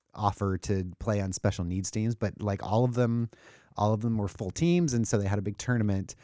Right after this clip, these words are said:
And so as I'm, I'm watching people who struggle with coordination and all that, put all this stuff together, and it's always neat to see. But I was wondering about, like, when you get, when you use a,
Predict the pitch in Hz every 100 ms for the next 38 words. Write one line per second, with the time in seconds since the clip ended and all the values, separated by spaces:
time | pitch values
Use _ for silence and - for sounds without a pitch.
0 | - - - 113 107 117 104 104 - 120
1 | 117 110 - 110 104 117 110 120 101 110
2 | 117 120 107 - 110 98 107 104 - -
3 | 131 123 98 92 110 101 101 101 98 -
4 | 123 113 117 110 - 110 107 92 90 95
5 | 98 - 104 101 101 101 104 - 101 95
6 | 95 - - - - 117 113 110 110 107
7 | 104 _ _ _ _ _ _ - 120 175
8 | 170 117 101 101 - 98 107 104 101 -
9 | - - - - - - 69 78 80 110
10 | 117 127 123 123 110 120 120 - 123 123
11 | 120 120 131 151 127